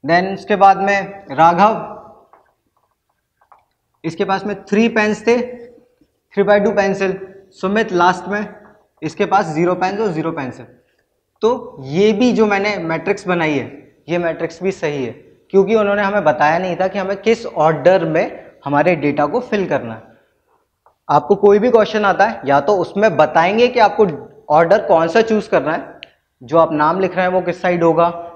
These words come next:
या जो data आप pen या pencil का फिल कर रहे हैं वो किस side होगा। अगर वो नहीं करते हैं तो आप कोई भी एक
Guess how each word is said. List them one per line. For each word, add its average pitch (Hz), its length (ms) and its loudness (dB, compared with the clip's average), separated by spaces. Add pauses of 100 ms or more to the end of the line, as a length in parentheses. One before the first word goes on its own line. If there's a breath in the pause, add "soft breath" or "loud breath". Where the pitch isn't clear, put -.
(120)
या 165 80 4
जो 165 140 0
data 156 340 2
आप 180 120 6
pen 170 280 -2
या 175 80 0
pencil 170 340 -4
का 185 60 0
फिल 180 200 -4
कर 156 120 -2
रहे 185 80 -2
हैं - 80 -4
वो 175 40 -8
किस 175 140 -4
side 190 180 0
होगा। 208 160 2
अगर 175 300 2
वो 214 100 0
नहीं 202 220 0
करते 190 220 0
हैं 208 100 -4
तो 233 60 2
आप 226 160 0
कोई 220 240 4
भी 233 140 0
एक 214 400 -2